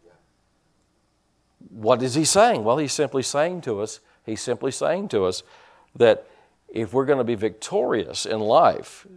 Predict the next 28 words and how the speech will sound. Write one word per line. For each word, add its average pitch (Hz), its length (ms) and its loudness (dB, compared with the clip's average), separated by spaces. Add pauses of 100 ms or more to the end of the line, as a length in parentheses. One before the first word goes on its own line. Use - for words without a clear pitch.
we 120 220 -4
have 104 220 0
to 87 100 -12
have 87 260 -2 (120)
spiritual 92 500 -10
strength. - 640 -8 (2250)
Your 180 240 6
victory, 123 720 0
listen 190 340 2
to 127 80 -2
me, 90 180 -4
now, 110 220 -2
now 117 160 -2
hear 147 160 -6
me 202 160 2
out 123 200 8
as 104 80 -4
I 107 100 4
close 131 240 2
this 131 160 -6
out. 120 200 -2 (1040)
The 139 140 0
world 254 300 4
doesn't 147 320 4
know 120 180 0
anything 107 340 -6
about 123 360 -2
this. - 420 -14